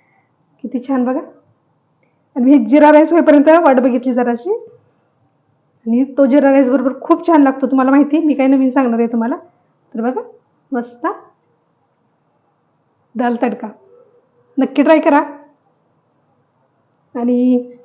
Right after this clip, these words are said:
बघा, किती सुंदर झालेलं आहे, मस्त अगदी. बघा, नक्की तुम्हाला आवडेल, नक्की करून बघा.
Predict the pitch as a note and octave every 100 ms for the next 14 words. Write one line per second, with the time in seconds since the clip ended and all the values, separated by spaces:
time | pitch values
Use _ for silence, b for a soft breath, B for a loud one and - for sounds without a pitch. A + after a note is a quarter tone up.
0 | _ _ _ _ _ _ _ _ _ _
1 | _ _ - B3 D#4 - - C4+ C#4 A3+
2 | A#3 B3 G3+ G#3 G#3+ B3 - - A#3+ G#3
3 | D4 - _ _ _ _ _ _ _ _
4 | _ _ _ _ _ _ _ G#2+ _ _
5 | _ _ _ _ _ _ _ _ _ _
6 | _ _ _ - A3 A3+ B3 - _ C4
7 | C#4 D4 C#4+ C4 B3+ A#3 C#4 - - _
8 | A#3 - B3 B3+ B3 B3